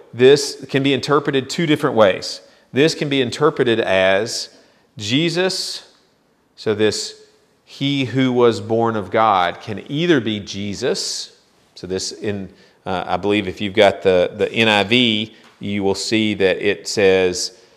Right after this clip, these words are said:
"But the one who was born of God," and "one" is capitalized.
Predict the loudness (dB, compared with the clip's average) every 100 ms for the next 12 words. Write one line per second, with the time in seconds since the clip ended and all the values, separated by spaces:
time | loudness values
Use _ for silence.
0 | _ _ _ 0 4 4 2 0 6 6
1 | 4 2 4 4 2 -2 -2 0 2 0
2 | -2 -2 -2 -4 -6 0 2 2 -2 -4
3 | -2 -2 -4 -6 -4 -4 -6 -16 -16 -20
4 | -20